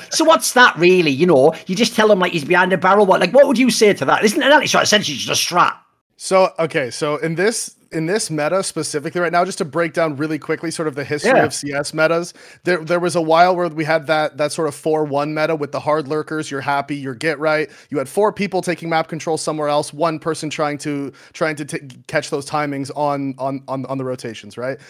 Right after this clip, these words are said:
Speaker 2: Then you always, there was that meta where I think Tai Lu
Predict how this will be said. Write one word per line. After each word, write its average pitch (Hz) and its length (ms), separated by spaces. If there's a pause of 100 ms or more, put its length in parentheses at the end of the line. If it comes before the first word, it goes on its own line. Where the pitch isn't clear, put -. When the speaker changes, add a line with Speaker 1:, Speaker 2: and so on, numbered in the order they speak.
(220)
Speaker 2:
Then 180 120
you 185 120
always, 170 320
there 165 80
was 165 140
that 156 140
meta 160 320
where 151 280
I 143 80
think 151 180
Tai 160 220
Lu 170 400